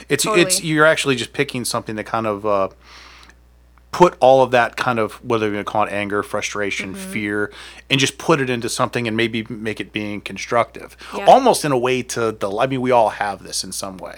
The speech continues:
Speaker 2: Mm-hmm.
Speaker 1: Uh, almost in a way to kind of delay 'cause you don't wanna get, you almost don't wanna deal with that part yet.
Speaker 2: Yeah.
Speaker 1: And
Speaker 2: Yeah, it was kind of just a way for me to express things. I didn't have the language to articulate yet.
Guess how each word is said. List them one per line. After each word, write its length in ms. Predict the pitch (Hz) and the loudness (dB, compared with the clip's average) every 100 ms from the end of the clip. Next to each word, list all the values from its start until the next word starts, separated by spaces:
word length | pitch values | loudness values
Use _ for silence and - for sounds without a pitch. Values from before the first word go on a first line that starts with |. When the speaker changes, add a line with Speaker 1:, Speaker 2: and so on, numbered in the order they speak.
| - | -16
Speaker 2:
Mm-hmm. 20 | 92 - - - - | -16 -16 -16 -10 4
Speaker 1:
Uh, 140 | 113 117 - | 4 4 6
almost 320 | 175 180 - | 6 4 0
in 80 | 127 | 0
a 40 | |
way 220 | 120 117 | 2 0
to 120 | 104 | -2
kind 260 | - 127 113 | -6 -2 -2
of 140 | 107 | -2
delay 340 | 107 104 127 113 | -2 0 2 2
'cause 180 | - - | -2 -8
you 120 | 101 | -6
don't 300 | 110 110 - | -4 -4 -4
wanna 200 | 107 101 | -6 -6
get, 320 | 101 110 107 123 | -6 -4 -4 2
you 100 | 135 | 4
almost 220 | 175 147 | 4 0
don't 140 | 135 | -4
wanna 120 | 120 98 | -4 -4
deal 180 | 107 101 | -2 -2
with 80 | 95 | -4
that 180 | 87 | -6
part 280 | - 98 78 | -8 -12 -10
yet. 180 | 87 - 135 | -14 -14 -10
Speaker 2:
Yeah. 280 | 185 185 180 - - - - | -10 -10 -16 -20 -20 -16 -4
Speaker 1:
And 520 | 117 117 117 117 113 - - _ _ _ _ _ - - | -2 -2 -4 -4 -8 -12 -20 _ _ _ _ _ -20 -10
Speaker 2:
Yeah, 160 | 226 220 | -6 -4
it 20 | |
was 140 | 220 | -6
kind 200 | - 269 | -4 -4
of 140 | 320 277 - | -4 -8 -10
just 340 | 226 220 - | -10 -8 -8
a 100 | 202 | -8
way 220 | 196 196 202 | -6 -6 -8
for 140 | 214 | -10
me 160 | 208 196 | -10 -10
to 100 | 175 | -12
express 480 | 165 - 180 175 | -12 -10 -8 -8
things. 260 | - 202 196 | -10 -10 -10
I 80 | 165 | -10
didn't 180 | 185 170 | -10 -10
have 220 | 190 175 | -12 -12
the 100 | 165 | -12
language 460 | 160 180 170 160 - | -12 -12 -12 -12 -14
to 100 | 147 | -14
articulate 560 | 143 175 - 147 135 | -16 -16 -14 -14 -14
yet. 240 | - - | -14 -14